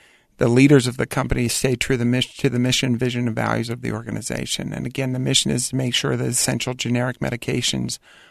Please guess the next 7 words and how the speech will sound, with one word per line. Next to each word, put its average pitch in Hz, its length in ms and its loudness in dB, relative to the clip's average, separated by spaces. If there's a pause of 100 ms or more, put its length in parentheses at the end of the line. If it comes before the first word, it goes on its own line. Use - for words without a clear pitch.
(140)
are 123 120 0
available 127 560 0
and 117 80 -4
affordable 123 540 -4
to - 200 -10
everyone. 120 520 -2 (1200)
Um, 160 320 -12